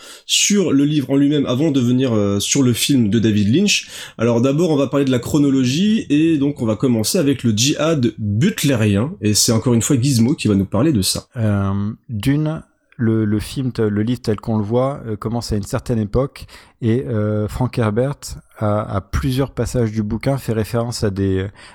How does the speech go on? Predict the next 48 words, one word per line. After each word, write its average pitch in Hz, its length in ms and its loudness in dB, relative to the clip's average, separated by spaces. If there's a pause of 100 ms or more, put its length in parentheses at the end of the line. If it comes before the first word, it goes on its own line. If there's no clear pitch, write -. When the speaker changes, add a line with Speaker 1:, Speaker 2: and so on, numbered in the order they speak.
Speaker 2:
à 107 100 0
des 107 220 0
événements 120 400 0
passés, - 360 -4
mais 113 120 -2
qui - 160 -14
sont 110 220 -2
vraiment, 120 540 -2
euh, 101 80 -2 (360)
qui - 140 -6
expliquent - 380 -6
énormément 131 580 0
de 110 60 -6
choses 135 360 -4 (240)
sur, 107 260 -10
sur 104 320 -6
l'intrigue 117 520 -2
de 107 120 0
Dune, 131 400 -4
et 104 300 -4
ça - 180 -4
mériterait 110 380 -2
vraiment 117 300 -2
d'être 110 260 -4
placé 117 380 -6
dans 107 160 -2
le, 95 260 -2
dans 107 140 4
l'ordre 127 220 0
pour - 140 -6
que - 120 -8
les 98 400 -4 (180)
auditeurs 107 420 -2
comprennent 104 380 -4
vraiment, 113 540 -2
euh, 98 240 -2
toute - 240 -8
l'intrigue 123 480 -2
de, 98 260 0
de 101 160 -2
Dune. 98 300 -4 (100)
Toute - 180 -6
cette 143 180 -2
intrigue, 139 340 -4
on 110 100 0
va 107 120 2
les 104 100 -4
trouver 131 460 -4